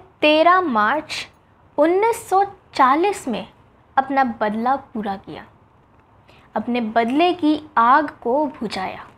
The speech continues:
अब उन्होंने ये कैसे किया? जनरल डायर लंदन के कॉक्सटन हॉल में एक स्पीच देने आए थे, वो वहाँ पे एक स्पीकर बन के आए थे। उसी में उधम सिंह जी भी गए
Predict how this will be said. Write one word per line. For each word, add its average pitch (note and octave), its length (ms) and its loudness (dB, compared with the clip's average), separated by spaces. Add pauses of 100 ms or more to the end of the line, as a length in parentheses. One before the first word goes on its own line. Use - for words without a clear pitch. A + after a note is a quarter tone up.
(880)
अब C#4+ 120 2
उन्होंने C#4+ 380 0
ये D#4 100 0
कैसे - 300 -4
किया? - 300 -20 (1080)
जनरल F#4 440 6
डायर C4+ 500 4 (580)
लंदन F4 460 2
के A#3+ 220 -2
कॉक्सटन - 880 0 (440)
हॉल B3+ 240 4
में A3+ 300 -4 (320)
एक E4 260 2
स्पीच - 540 -4
देने F#3+ 240 -2
आए F3 300 -4
थे, - 40 -8
वो A3+ 160 -2
वहाँ A#3+ 300 -2
पे D4+ 120 2
एक D#4+ 100 -6
स्पीकर C#4 400 2
बन G#3+ 200 -4
के A3 160 -14
आए G3 200 -8 (100)
थे। - 80 -16 (920)
उसी G4 280 6
में C4 260 0
उधम C#4+ 380 -2
सिंह C#4 240 -4
जी A#3+ 140 -4
भी A3+ 160 -4
गए - 200 -8